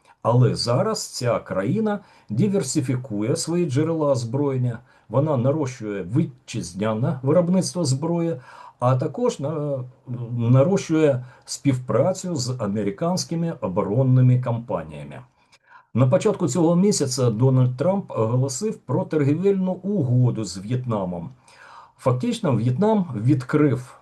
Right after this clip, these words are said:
свій ринок для американських товарів. Ну і то, що будуть продавати туди ще і зброю, воно, напевно, покращить, е, от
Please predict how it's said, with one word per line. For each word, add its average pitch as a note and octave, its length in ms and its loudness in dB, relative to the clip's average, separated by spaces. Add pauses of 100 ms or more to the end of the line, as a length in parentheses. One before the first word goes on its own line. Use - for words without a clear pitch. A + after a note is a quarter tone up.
свій A2 580 -2
ринок E3 500 2
для B2+ 240 2
американських B2+ 880 -2
товарів. G2 560 -2 (360)
Ну G#3 260 2
і B2+ 460 2 (180)
то, C#3 200 2
що A2+ 380 0 (160)
будуть A2+ 500 0
продавати A2 520 0
туди G#2+ 300 -6
ще - 200 -6
і A#2 200 -2
зброю, G3 600 4 (340)
воно, A3 300 4
напевно, E3 640 -2
покращить, B2+ 720 0 (120)
е, A2 260 -2 (200)
от B2 120 0